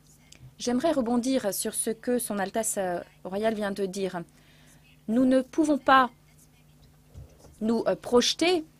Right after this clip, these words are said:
lorsque nous ne voyons pas les rôles, euh, correspondants autour de nous. Et c'est pourquoi il faut vraiment renverser les, euh, schémas préconçus dans la société.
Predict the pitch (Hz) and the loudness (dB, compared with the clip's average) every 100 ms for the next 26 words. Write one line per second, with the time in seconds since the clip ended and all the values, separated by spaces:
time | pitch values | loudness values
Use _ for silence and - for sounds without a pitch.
0 | _ _ _ - _ - 220 - 302 269 | _ _ _ -20 _ -4 -2 0 2 4
1 | 226 247 254 240 - 294 - - 208 214 | 4 4 4 2 4 6 6 2 -4 -2
2 | 208 262 294 240 196 180 175 185 - _ | 0 2 2 4 2 2 -2 -6 -16 _
3 | _ 214 220 254 277 302 - 226 - 254 | _ -2 0 0 2 2 2 0 0 -4
4 | 208 214 208 180 - 202 262 - - 320 | -2 -2 0 -2 -4 -4 -4 -4 0 2
5 | 220 - 247 240 269 277 - - 208 254 | 2 -2 -2 0 0 0 -4 -16 -4 0
6 | 262 247 - - 277 285 - - - 208 | 2 0 0 0 0 0 -4 -16 -6 -2
7 | 226 - 185 - 233 233 - 226 202 - | -2 -2 -4 0 0 0 -2 -8 -6 -4
8 | 294 285 214 226 214 - 208 220 - 180 | 0 0 2 2 2 0 -4 -4 0 -2